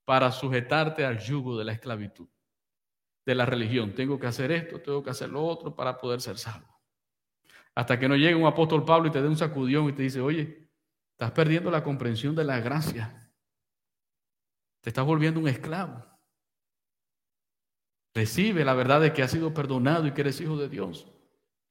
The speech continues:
Y actúa conforme a lo que tú has recibido". Por eso él pregunta en el versículo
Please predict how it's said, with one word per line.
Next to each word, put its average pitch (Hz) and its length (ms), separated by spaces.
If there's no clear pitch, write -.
Y 131 100
actúa 147 440
conforme 139 640
a 131 80
lo 123 120
que 120 120
tú 139 240
has 120 140
recibido". 117 520
Por 151 140
eso 165 160
él 170 60
pregunta 165 360
en 165 80
el 147 80
versículo 147 600